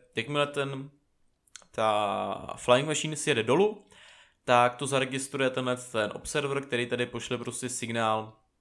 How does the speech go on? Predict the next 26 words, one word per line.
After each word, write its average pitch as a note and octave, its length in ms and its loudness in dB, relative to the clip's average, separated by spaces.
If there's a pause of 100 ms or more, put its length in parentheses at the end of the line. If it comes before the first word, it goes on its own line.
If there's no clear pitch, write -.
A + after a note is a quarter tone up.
(500)
tímhle D3+ 260 0
směrem C#3 400 -2
do A#2 80 0
jedných C3 300 -2
pistů, C#3+ 380 -8
který C3+ 220 -4
zavřu, C3 420 -2
anebo A#2 260 -4
otevřu A#2 320 -4
dveře A2 320 -4
stejně G#2+ 400 -8 (100)
i G#2+ 100 -8
tady G2 240 -8
do G#2 80 -6
tědlech. D3 600 -4 (640)
Takže A2 720 -2
to C3 80 -2
je B2 80 2
jednoduchý, D3 840 -4
de A#2 120 -2
facto C3+ 220 -4
to C#3+ 100 -4
samý C3 260 -4
funguje C3 380 -2
i - 120 -8
nahoře, C#3 540 -2